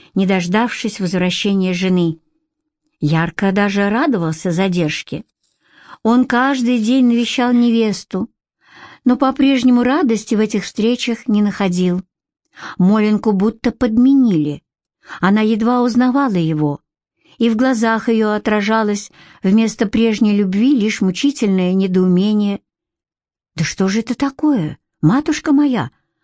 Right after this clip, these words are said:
восклицал Ярко. «Ведь сглазили её, испортил оборотень лесной, сестру не пожалел,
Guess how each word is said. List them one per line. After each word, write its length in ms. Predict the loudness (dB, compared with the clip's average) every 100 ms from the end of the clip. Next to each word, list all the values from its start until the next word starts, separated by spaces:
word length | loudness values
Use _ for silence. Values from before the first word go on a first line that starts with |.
| -4
восклицал 580 | -4 0 -2 0 -2 0
Ярко. 440 | 0 -2 -6 -12 _ _ _ _ 0
«Ведь 200 | 2 2
сглазили 540 | 2 2 2 0 0
её, 420 | 2 2 0 -2 -6 _ _ _ _ -4
испортил 760 | -4 -2 0 0 0 0 2 2
оборотень 480 | 2 0 0 0
лесной, 560 | 0 0 0 0 0 -6 _ _ _ _ _
сестру 500 | -6 -4 -2 0 4
не 120 | 4 2
пожалел, 580 | 0 2 2 0 -2